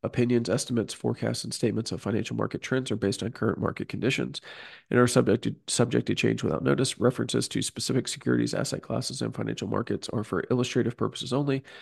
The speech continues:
and do not cons-, constitute a sol-,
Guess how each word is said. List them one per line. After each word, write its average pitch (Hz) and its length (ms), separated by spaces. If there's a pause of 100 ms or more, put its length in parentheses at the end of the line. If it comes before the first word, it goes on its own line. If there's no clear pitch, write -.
(240)
and - 120
do 143 120
not 131 180
cons-, - 340 (120)
constitute 120 640
a 104 100
sol-, - 340